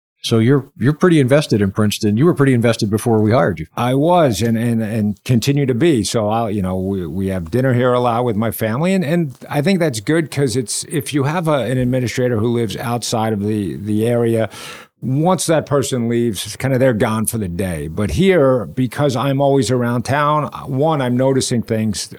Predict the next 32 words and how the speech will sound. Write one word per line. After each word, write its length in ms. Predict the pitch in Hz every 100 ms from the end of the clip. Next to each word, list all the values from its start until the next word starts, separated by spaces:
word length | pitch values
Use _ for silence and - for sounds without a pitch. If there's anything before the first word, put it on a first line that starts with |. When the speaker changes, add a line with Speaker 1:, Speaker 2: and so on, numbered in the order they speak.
| -
Speaker 2:
around 460 | 110 117 107 110
town 280 | - 110 110
and, 120 | 104
"Hey, 160 | 95 131
can 180 | 120 117
we 100 | 110
get 160 | 123
that 160 | 123 113
cleaned 280 | - 120 110
up? 180 | 117 92
Can 140 | 113
we 100 | 117
do 160 | 107 110
this?" 400 | 117 120 110 - - - - -
Uh, 160 | - 143
but 160 | 160
two, 180 | - 233
then 180 | 180 165
people 280 | 156 170 156
come 200 | 160 175
up 140 | 180
to 80 | -
me. 200 | 95 90
You 100 | 104
know, 120 | 110
I'm 120 | 110 117
meeting 260 | 123 117
with 140 | 113 101
shop 320 | 131 117 -
owners, 460 | 113 104 95 87
uh, 200 | 123 110 107
restaurant 680 | 127 110 127 113 110 101